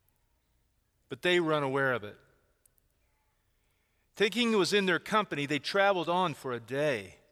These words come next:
Then they began looking for him among their relatives and friends. When they did not find him,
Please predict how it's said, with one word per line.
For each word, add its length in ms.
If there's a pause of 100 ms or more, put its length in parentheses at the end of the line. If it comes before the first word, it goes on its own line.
(1300)
Then 140
they 80
began 380
looking 320
for 160
him 160
among 380
their 180
relatives 580
and 140
friends. 580 (1600)
When 160
they 100
did 300
not 280
find 520
him, 500